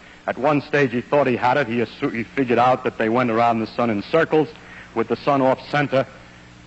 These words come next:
and noticed that one planet, I think it was Mars, but I don't know, uh, was eight minutes of arc off, and he decided that this was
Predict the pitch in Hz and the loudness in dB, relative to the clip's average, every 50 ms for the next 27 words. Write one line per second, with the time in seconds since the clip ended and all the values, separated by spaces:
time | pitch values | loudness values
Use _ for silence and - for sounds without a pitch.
0 | - - - 113 117 123 123 135 147 156 143 139 120 - - 120 113 - 113 120 | -18 -10 -6 -4 -4 -2 0 2 2 2 2 0 -2 -2 -4 -4 -4 -2 -2 0
1 | 131 135 135 131 123 117 - - - - 135 131 123 110 113 113 - - - 127 | 0 0 0 -2 -4 -6 -8 -12 -4 -2 0 0 2 0 0 -2 -2 -6 -6 -6
2 | 120 - 107 95 87 90 98 117 117 113 110 - - 92 85 90 101 92 80 73 | -6 -6 -8 -8 -6 -2 0 2 2 2 0 -2 -4 -4 -4 -2 -2 -4 -6 -8
3 | 71 73 76 73 - - - - - - - - - - 113 117 113 113 120 127 | -10 -10 -10 -12 -12 -16 -20 -20 -20 -20 -20 -14 -6 -2 0 0 2 2 2 0
4 | 110 - - - - 143 175 180 - - 113 110 110 135 151 160 147 - - 127 | 0 -2 -8 -6 -2 0 0 0 -2 -4 -6 -2 0 2 2 2 2 0 -2 -2
5 | 117 131 135 139 131 117 - - 123 135 135 123 92 - - - - 101 101 110 | 2 2 4 4 2 0 -2 -4 -2 0 0 0 0 -4 -8 -12 -10 -8 -6 -6
6 | 117 113 117 113 - - 135 143 131 123 110 101 110 151 - - 120 101 | -6 -6 -6 -6 -2 0 0 2 2 0 -2 -2 -4 -6 -6 -6 -10 -10